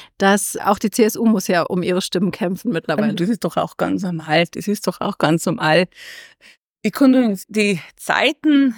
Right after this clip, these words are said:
Speaker 2: ändern sich, die Personen ändern sich. Man wählt, glaube ich, nicht nur aus Tradition, weil vielleicht der Großvater und der Vater schon die C S U gewählt hat, sondern man macht sich vielleicht ein bisschen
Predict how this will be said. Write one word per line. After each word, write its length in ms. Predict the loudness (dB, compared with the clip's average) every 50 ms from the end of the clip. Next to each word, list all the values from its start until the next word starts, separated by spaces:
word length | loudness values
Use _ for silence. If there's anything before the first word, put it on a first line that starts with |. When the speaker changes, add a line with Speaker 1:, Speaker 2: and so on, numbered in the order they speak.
| -8 -12 -6
Speaker 2:
ändern 440 | -4 -2 0 0 2 2 0 -2 -2
sich, 200 | -4 -8 -8 -8
die 140 | -10 -8
Personen 720 | -4 -2 -4 -4 -2 -4 -2 0 2 2 4 2 2 -2 -4
ändern 500 | -8 -6 -2 2 2 4 2 2 0 -4
sich. 280 | -6 -8 -12 -12 -8 -6
Man 440 | -4 -2 -2 -2 -4 -4 -6 -6 -2
wählt, 300 | 0 0 0 0 -2 0
glaube 260 | 2 2 4 4 2
ich, 60 | 0
nicht 220 | 0 -2 0 0
nur 280 | 0 0 0 0 -2 0
aus 220 | 0 -2 -2 -2
Tradition, 720 | -2 2 2 2 2 2 -4 -6 -4 -2 0 0 2 2 2
weil 140 | 0 0 -2
vielleicht 360 | -4 -2 -4 -4 -4 _ -8
der 80 | -8 -8
Großvater 800 | -4 -4 -4 -4 -4 -6 -2 -2 -2 0 0 0 0 0 -2 -4 _ _ _ _ _ _ _ _ _ _ _
und 140 | -2 2 2
der 100 | 2 2
Vater 360 | 4 2 2 2 2 2 0
schon 200 | 2 2 2 2
die 100 | 2 0
C 220 | -4 -4 -4 -4 -2
S 80 | -2
U 120 | -4 -6 -4
gewählt 420 | -4 -2 0 0 0 0 0 -2 -2
hat, 140 | -2 -2 -2
sondern 580 | -4 -4 -2 -2 0 0 2 2 2 0 -2 -4 -10
man 120 | -10 -8
macht 200 | -8 -10 -10 -10
sich 120 | -10 -10 -6
vielleicht 260 | -4 -6 -6 _ -8
ein 60 | -8
bisschen 220 | -8 -4 -4 -6